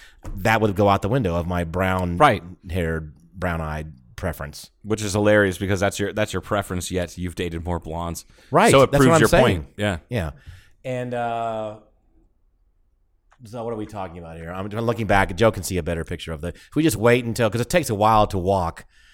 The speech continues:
Speaker 1: If you know when the president comes in, they
Speaker 2: So
Speaker 1: scream.
Speaker 2: when we come back from the State of the Union thing, we're gonna recap that. But at the end of this, we're gonna talk about, uh, Paul's list, and I'm gonna throw
Speaker 1: Well,
Speaker 2: my, my own shit
Speaker 1: you
Speaker 2: out.
Speaker 1: wanna
Speaker 2: Maybe
Speaker 1: have
Speaker 2: we'll
Speaker 1: some of your own stuff?
Speaker 2: create, create one of,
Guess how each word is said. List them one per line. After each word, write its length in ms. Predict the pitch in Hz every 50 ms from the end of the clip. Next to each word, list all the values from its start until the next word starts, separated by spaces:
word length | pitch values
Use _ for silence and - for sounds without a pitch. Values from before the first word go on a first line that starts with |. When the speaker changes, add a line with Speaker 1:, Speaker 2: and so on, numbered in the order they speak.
| _ _ _
Speaker 1:
If 120 | - 101 110
you 60 | 110
know 120 | 110 107
when 180 | 101 104 95 98
the 60 | 92
president 320 | - 117 113 98 98 95 85
comes 240 | - 101 92 90 90
in, 440 | 95 92 92 90 87 87 90 87 71
they 200 | 90 98 95 90
Speaker 2:
So 140 | - - 196
Speaker 1:
scream. 280 | 117 120 113 - 76 -
Speaker 2:
when 180 | 123 131 151
we 100 | 160 165
come 180 | 160 175 190 175
back 200 | 170 156 151 -
from 120 | - 143
the 40 | 131
State 200 | - - 131 123
of 40 | 123
the 60 | 120
Union 160 | 113 110 107
thing, 120 | 104 110 113
we're 100 | 123 131
gonna 160 | 135 131 120
recap 400 | 113 120 117 - 127 117 110 -
that. 200 | - 110 110 107 -
But 120 | 107 104
at 80 | 104 98
the 180 | 98 107 110 110
end 140 | 107 104
of 60 | 101 95
this, 320 | 98 92 90 - - - _ _ _ _ _ _ -
we're 260 | - 104 110 113 113
gonna 200 | 107 104 101 98
talk 320 | 90 - - 95 92 92 -
about, 380 | 90 82 85 85 82 80 -
uh, 120 | 87 82 78
Paul's 320 | - - 90 87 85 78 82
list, 280 | 85 85 80 78 - 82
and 80 | 82
I'm 40 | 85
gonna 120 | 85 82 78
throw 160 | - - 87
Speaker 1:
Well, 240 | 82 - - 87 85
Speaker 2:
my, 60 | 85
my 240 | - 98 90 90 90
own 140 | 90 87 87
shit 200 | - - 90 82
Speaker 1:
you 40 | 82
Speaker 2:
out. 40 | -
Speaker 1:
wanna 140 | 165 -
Speaker 2:
Maybe 60 | - -
Speaker 1:
have 80 | -
Speaker 2:
we'll 80 | 127 123
Speaker 1:
some 120 | 160 147
of 100 | 151 139
your 120 | 135 123 131
own 180 | 143 160 175
stuff? 140 | 160 - 180
Speaker 2:
create, 360 | 147 139 135 135 131 113 113
create 560 | - - 123 123 123 120 120 110 - 101 104
one 160 | 101 104 107 104
of, 100 | 95